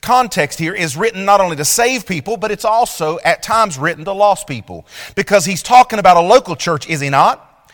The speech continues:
He says, "Unto the church of God, which is at Corinth." Now, this is the church of God at East River Baptist, right? Now, not everybody, I'm not,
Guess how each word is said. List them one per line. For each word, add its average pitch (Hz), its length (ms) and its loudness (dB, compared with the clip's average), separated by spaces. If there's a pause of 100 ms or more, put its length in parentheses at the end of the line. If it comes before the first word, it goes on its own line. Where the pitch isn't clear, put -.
(160)
He 226 100 -4
says, 214 200 4
"Unto 240 220 0
the 190 120 -2
church - 320 0
of 156 140 -8
God, 196 320 4
which 208 160 -6
is 170 100 -6
at 180 160 2
Corinth." 175 560 -6 (840)
Now, 226 200 2 (200)
this 220 280 2
is 196 440 -2 (140)
the 156 120 -4
church 214 320 2
of 160 120 -6
God 175 440 4 (240)
at 156 400 0
East 190 220 -4
River 180 140 2
Baptist, 180 420 0
right? 156 260 -2 (1200)
Now, 185 160 0
not 208 180 6
everybody, 226 460 4
I'm 233 160 4
not, 185 160 -6